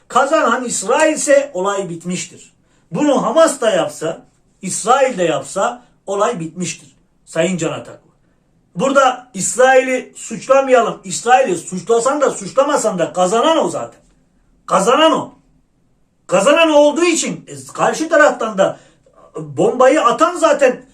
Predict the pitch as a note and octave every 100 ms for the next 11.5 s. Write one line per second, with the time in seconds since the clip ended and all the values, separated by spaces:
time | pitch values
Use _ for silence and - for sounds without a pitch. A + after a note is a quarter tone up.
0 | _ _ - A3+ A#3+ A#3 A#3 A3 G3 G3
1 | E3 - C#3 E3+ A#2 - - _ _ _
2 | _ _ _ - G#3+ - - - _ _
3 | _ _ _ _ _ _ C#3 D3 F3+ C4
4 | D#4+ C#4+ A#3+ C#4 C#4+ B3+ B3 A#3+ C4+ A3+
5 | G#3+ F#3+ F3+ E3 A#3+ C#4+ D4+ D#4+ D#4+ D#4+
6 | _ _ F#3+ C#4 C#4 - D4+ C#4+ A3+ E3+
7 | D#3+ - - _ _ _ C4+ C#4+ D4 A3
8 | G#3+ F#3+ E3 A#3+ - A3 D4 - - A3
9 | D4+ E4+ E4 - - - _ _ _ _
10 | _ _ _ _ D#3+ F3+ E3+ D#4 D4+ -
11 | D4+ F4 D#4+ -